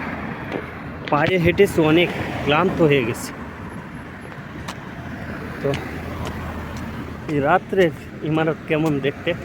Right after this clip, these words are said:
একদম পুরো কুয়াশা, শীতকালে একদম পুরো কুয়াশা, আপনাদেরকে দেখাবো কি। তো বন্ধুরা, নতুন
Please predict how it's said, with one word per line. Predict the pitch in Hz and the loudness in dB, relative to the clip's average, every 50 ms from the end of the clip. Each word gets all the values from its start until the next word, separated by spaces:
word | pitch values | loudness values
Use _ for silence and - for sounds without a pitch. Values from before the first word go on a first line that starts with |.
| - - - - - - - - - - - 220 - - - - - - - - - 160 | -8 -10 -8 -8 -10 -10 -10 -10 -8 -8 -6 -6 -6 -6 -6 -6 -6 -6 -6 -4 -4 -4
একদম | 151 220 202 175 156 - - | -2 0 0 0 0 0 -2
পুরো | - 175 175 160 - - | 0 0 0 0 0 0
কুয়াশা, | 165 156 156 151 - 147 135 - - - - - - - - - - - - - - - - - - - | 0 0 0 0 0 -2 -2 -2 -4 -8 -12 -14 -14 -12 -12 -12 -12 -12 -12 -14 -14 -12 -12 -10 -8 0
শীতকালে | - 202 - - - 175 156 135 120 139 151 | 0 0 0 2 2 2 2 2 2 2 0
একদম | 151 147 - 175 160 - | 0 0 -2 -4 -4 0
পুরো | - 170 180 170 147 | 2 4 4 4 4
কুয়াশা, | - 180 175 160 135 - 165 - - - - - - - - - - - - - - - - 151 | 4 4 2 2 2 0 -2 -2 -2 -6 -8 -8 -10 -10 -12 -12 -12 -12 -12 -10 -10 -8 -8 -4
আপনাদেরকে | - - 165 165 156 156 151 - 160 143 - - - - - - - - - - - - - 147 151 | -2 0 0 2 2 0 0 -2 -4 -4 -4 -8 -10 -10 -10 -10 -10 -10 -10 -10 -8 -6 -2 0 2
দেখাবো | 151 - - 156 151 151 - | 2 2 2 2 2 0 0
কি। | - 131 127 - - - - - - - - - - - - - - - - - - - - - - - - - - - - - - - - - - - | 0 -2 -4 -4 -4 -4 -4 -4 -4 -4 -4 -6 -6 -8 -8 -10 -10 -10 -10 -10 -10 -12 -12 -12 -12 -10 -10 -12 -12 -12 -12 -14 -14 -12 -10 -10 -6 -4
তো | 175 175 190 196 196 170 - - - - - - - - - - - - - - - - - - - - - - - - - - - - - - - | 2 4 4 4 4 4 0 -8 -12 -12 -12 -12 -12 -12 -12 -10 -10 -10 -8 -8 -8 -10 -10 -12 -12 -12 -12 -12 -12 -12 -12 -12 -12 -12 -12 -8 -4
বন্ধুরা, | 147 165 190 190 185 190 196 208 185 - - - - - - - - - - - - - - - - - - - - - - - - - - - - - - - - - - - 147 | 0 2 2 4 4 4 2 0 -2 -6 -10 -14 -14 -14 -14 -12 -14 -14 -14 -14 -14 -14 -12 -12 -12 -12 -12 -12 -12 -12 -12 -14 -12 -12 -12 -12 -12 -12 -14 -14 -14 -14 -4 0 0
নতুন | 165 - - 196 | 0 4 6 6